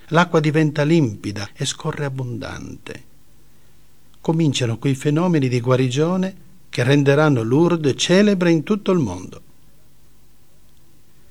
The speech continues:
Un altro giorno la Vergine le chiede di mangiare delle erbe amare.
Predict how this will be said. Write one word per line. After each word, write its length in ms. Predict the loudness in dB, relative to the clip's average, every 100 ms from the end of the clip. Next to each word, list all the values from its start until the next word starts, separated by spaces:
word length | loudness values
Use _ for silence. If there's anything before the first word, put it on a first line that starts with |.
| -20 -20 -20 -12 0
Un 140 | 2
altro 280 | 2 2 0
giorno 300 | 0 -2 -2
la 120 | 0
Vergine 560 | 0 -2 0 -2 -4 -4
le 180 | -2 -2
chiede 340 | 0 0 0
di 120 | 0
mangiare 460 | 0 0 0 0 2
delle 180 | 0 0
erbe 320 | -2 -4 -6
amare. 520 | -6 -8 -10 -14 -16